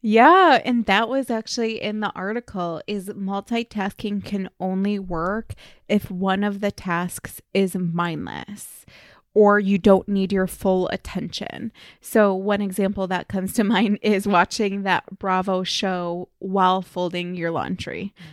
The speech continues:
Speaker 1: Like, you don't have to soak in every word that a, a housewife says, but you can have some entertainment by watching it and folding your laundry at the same time.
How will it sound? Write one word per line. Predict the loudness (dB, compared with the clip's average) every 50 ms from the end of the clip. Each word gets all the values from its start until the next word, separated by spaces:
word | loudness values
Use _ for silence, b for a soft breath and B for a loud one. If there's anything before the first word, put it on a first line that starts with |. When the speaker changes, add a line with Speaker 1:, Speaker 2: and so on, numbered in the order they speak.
| -16 B -4
Speaker 1:
Like, | -4 -4 -4 -6
you | -8 -6 -2 0 0 0
don't | 0 0 -2 -6 -6
have | -6 -6 -6 -6 -6 -6
to | -6 -6 -6 -6 _ _ -14
soak | -12 -6 0 2 2 2 2 0
in | -2 -4 -4 -6 -10 _ -4
every | -4 -4 -4 -4 -6 -4 -2 0 0 0
word | 0 -2 -2 -2 -2 -2 -2 0
that | 0 0 0
a, | 0 -2 -4 _ _ _ -6
a | -6
housewife | -4 -2 -2 0 -2 -2 -4 -4 -2 -2 -2 -4 -6
says, | -6 -2 0 0 2 0 0 -4 -6 -8 -10 -12 -16 b b b b b b b b b _ _ _ _
but | 2 2 2 2 0
you | -4 -4 -2 -2 0 0 -2 -4 -6
can | -4 -4 -2 -2 0
have | 0 0 -2 -2 -4
some | -6 -8 -8 -8 -8
entertainment | -8 -8 -8 -8 -10 -10 -10 -10 -4 -2 0 0 0 0 -2 -4 -4 -6 -8 -6
by | -4 -2 -2
watching | -2 -2 -2 -4 -4 -6 -8 -8 -6
it | -8 -8 -10 -10 -12
and | -12 -12 -12 -10
folding | -10 -8 -6 -4 -6 -6
your | -6 -6 -6
laundry | -8 -8 -8 -8 -8 -6 -6
at | -6 -6 -6
the | -8
same | -8 -8 -8 -8 -8 -8
time. | -10 -12 -12 -12 -12